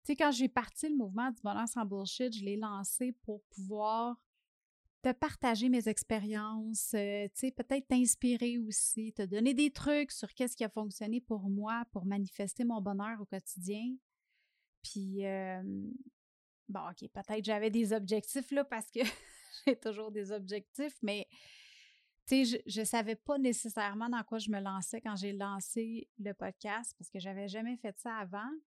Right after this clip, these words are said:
Puis je dois avouer que, que c'est le fun, pour vrai. <laughs> C'est vraiment trippant, je trippe ma vie, puis, euh, my God, ouais, c'est vraiment cool. Fait que tout ça pour dire, aujourd'hui,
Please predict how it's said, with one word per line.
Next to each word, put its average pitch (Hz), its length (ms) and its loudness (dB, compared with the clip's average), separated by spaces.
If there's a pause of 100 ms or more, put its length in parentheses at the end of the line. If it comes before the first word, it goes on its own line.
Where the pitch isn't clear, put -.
(920)
Puis 208 100 -6
je 180 60 -6
dois 220 160 2
avouer 214 320 -2
que, 190 460 -8 (760)
que 196 60 -6
c'est 208 160 -8
le 190 60 -10
fun, 190 280 -12 (200)
pour 208 120 -10
vrai. 190 240 -14 (140)
<laughs> 285 540 6 (380)
C'est 254 220 6
vraiment 233 340 4
trippant, 247 360 -4
je 226 60 -2
trippe 240 200 -6
ma 214 180 -2
vie, 208 400 -8
puis, 196 420 -8
euh, 185 500 -6 (600)
my 208 180 -12
God, 202 300 -10
ouais, 220 300 -4
c'est - 160 -4
vraiment 208 280 0
cool. - 200 -6 (640)
Fait 247 120 6
que 240 60 -6
tout 285 100 -2
ça 370 140 6
pour 349 180 6
dire, 330 540 4
aujourd'hui, 302 1080 2